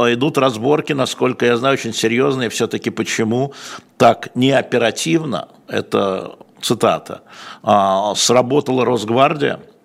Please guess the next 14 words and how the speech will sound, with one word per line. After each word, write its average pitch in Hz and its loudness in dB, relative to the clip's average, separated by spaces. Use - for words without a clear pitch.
которая 113 2
должна 110 2
была, 120 0
собственно, - -4
и 113 0
проти-, 113 -2
которая... 117 0
чья 139 2
задача 123 -2
и - 0
противостоять 120 0
вот 117 -2
таким 131 0
вот, 104 -4